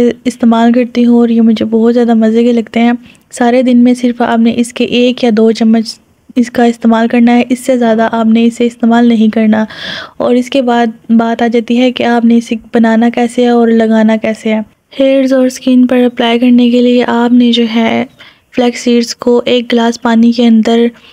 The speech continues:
boil करना है और जब उसकी consistency जो है वो इस तरीके से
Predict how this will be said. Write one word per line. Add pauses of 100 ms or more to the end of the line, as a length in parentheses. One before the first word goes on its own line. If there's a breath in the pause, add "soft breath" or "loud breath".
(180 loud breath)
boil
करना
है
और
जब
उसकी
consistency
जो
है
वो
इस
तरीके
से